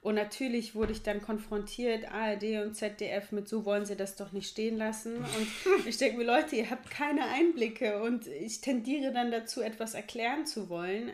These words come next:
Speaker 1: Aber, ähm, ja, kann man nicht immer erklären. Das ist jetzt mein Weg in diesem Jahr. Ich glaub, jeder hat jetzt so seinen Weg, wie er dieses Jahr optimal nutzen kann. Und das ist mein Weg, mein Trainer und ich sind davon überzeugt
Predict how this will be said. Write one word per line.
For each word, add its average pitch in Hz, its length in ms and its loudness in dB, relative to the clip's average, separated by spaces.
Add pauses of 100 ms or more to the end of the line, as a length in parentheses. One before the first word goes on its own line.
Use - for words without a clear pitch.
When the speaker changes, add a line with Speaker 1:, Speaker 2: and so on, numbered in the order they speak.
(120)
Speaker 1:
Aber, 214 360 0 (540)
ähm, 214 540 4
ja, 175 300 -2 (260)
kann 269 160 0
man 254 140 2
nicht 220 160 0
immer 220 240 0
erklären. 202 440 -2
Das 208 180 -6
ist 220 120 -6
jetzt 202 220 -4
mein 190 280 -2
Weg 220 400 -2
in 202 200 -2
diesem 240 420 -2
Jahr. 214 500 0 (580)
Ich - 80 -14
glaub, 226 280 0
jeder 262 380 2
hat 233 180 -4
jetzt 214 180 -4
so 226 140 0
seinen 220 560 0
Weg, 226 260 -2
wie 214 80 -2
er 196 80 4
dieses 214 440 -4
Jahr 202 200 -2
optimal 202 420 -4
nutzen 196 360 -4
kann. 175 420 -12
Und 208 200 -4
das 233 180 0
ist 226 160 -6
mein 247 400 2
Weg, 262 260 0
mein 208 160 -2
Trainer 214 400 -2
und 202 100 -2
ich 220 200 -6
sind 208 160 -6
davon 202 260 -4
überzeugt 190 840 -2